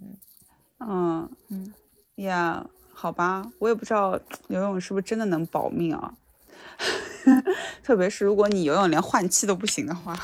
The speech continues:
Speaker 2: <laughs> 我觉得狗爬式是可以保命的。
Speaker 1: 狗爬是可以保命的呀，就够了呀，真的可以，你相信我。
Speaker 2: <laughs>
Speaker 1: 嗯。
Speaker 2: 好的，
Speaker 1: 而且，
Speaker 2: 好的。
Speaker 1: 而且不消耗能量，可以爬挺久的，你知道吗？
Speaker 2: <laughs> 是的，我觉得应该要学狗爬。
Speaker 1: 对啊。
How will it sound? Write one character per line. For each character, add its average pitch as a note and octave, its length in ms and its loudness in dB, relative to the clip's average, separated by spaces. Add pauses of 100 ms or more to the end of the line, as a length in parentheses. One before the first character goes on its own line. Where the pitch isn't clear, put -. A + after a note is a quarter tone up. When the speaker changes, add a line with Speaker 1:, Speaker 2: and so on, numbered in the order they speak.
(140)
Speaker 2:
<laughs> - 240 2
我 G3 60 -4
觉 F#3+ 160 -2
得 A3 80 -4 (200)
狗 D#3+ 160 4
爬 C#3+ 240 0
式 F#3 200 -8
是 G3+ 100 -8
可 F#3+ 160 -8
以 D#3 60 -4
保 - 200 -8
命 - 200 -8
的。 - 0 -
Speaker 1:
狗 D#4 140 4 (100)
爬 C4+ 240 4
是 - 160 -8
可 - 60 -12
以 C#5+ 220 6
保 D4+ 120 10
命 F4 160 0
的 F4+ 60 -4
呀， E4 120 0
就 E4 140 -2
够 F#4+ 220 -2
了 F4 100 -2
呀， C4 240 -2
真 E4+ 180 -8
的 F#4+ 80 -6
可 B3 220 -4
以， A#3 180 -2
你 G3 80 -4
相 A#3+ 180 -6
信 D#4+ 160 -4
我。 - 280 2 (100)
Speaker 2:
<laughs> - 260 -20
Speaker 1:
嗯。 A#3 320 -2 (800)
Speaker 2:
好 - 160 2
的， - 20 2
Speaker 1:
而 - 0 -
且， - 260 -2 (200)
Speaker 2:
好 C4 140 -10
的。 - 120 -8
Speaker 1:
而 C4 100 -2
且 C#4 140 -2
不 C#4+ 100 -4
消 D#4 240 0
耗 D#4 140 0
能 F3 160 -4
量， G3+ 180 -4
可 B3+ 140 -4
以 A3 80 2 (240)
爬 G3 200 -8
挺 G3+ 180 -10
久 G#3 180 -6
的， C3 60 -10
你 D2 80 -14
知 - 100 -20
道 - 120 -14
吗？ F#3+ 80 -12 (540)
Speaker 2:
<laughs> - 480 2
是 C#4+ 220 2 (100)
的， - 100 -2
我 F#3+ 140 6
觉 G3+ 120 4
得 A#3 220 6
应 C4 120 4
该 D#4 140 -4
要 C#4 160 0
学 G#3+ 240 -2
狗 - 280 -6
爬。 - 260 -10 (580)
Speaker 1:
对 F#4 160 -2
啊。 A#3+ 220 -2